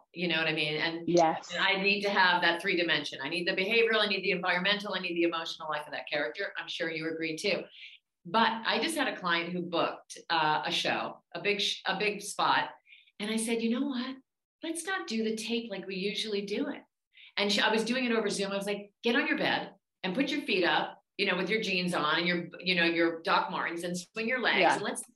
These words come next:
Speaker 1: sit in it." And you know what? I think that inspired them to watch the whole tape and close the deal. I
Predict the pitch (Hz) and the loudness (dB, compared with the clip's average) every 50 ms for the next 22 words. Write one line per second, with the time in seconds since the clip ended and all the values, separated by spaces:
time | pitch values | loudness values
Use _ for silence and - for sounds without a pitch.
0 | - - 349 320 254 208 139 - - - _ _ _ - 180 190 202 214 247 269 | -6 -4 0 2 2 2 2 0 -2 -8 _ _ _ -6 -2 -2 0 2 2 4
1 | 262 233 240 262 302 330 320 - - _ _ _ _ - 240 285 370 381 254 233 | 4 4 4 4 4 2 0 -6 -12 _ _ _ _ 2 2 4 4 2 2 0
2 | 220 202 208 208 208 208 202 190 185 - - 226 247 269 269 233 - 170 170 170 | 0 2 2 2 2 2 0 -4 -6 -6 -2 0 2 2 2 2 0 -2 -4 -4
3 | 175 180 175 185 180 - - - 180 170 175 175 170 - - 202 185 165 - - | -8 -8 -6 -6 -4 -4 -4 -6 -6 -4 -2 -2 -4 -2 -2 -2 0 0 -2 -4
4 | - - - - - 185 175 170 185 175 170 165 - - 151 143 131 - - - | -8 -14 -16 -6 -4 -4 -2 0 0 0 0 0 -2 -4 -4 -2 -4 -4 -6 -8
5 | - _ _ _ _ _ _ - - - _ - 202 240 285 320 370 440 427 | -16 _ _ _ _ _ _ -20 -20 -20 _ 0 2 4 4 4 4 4 2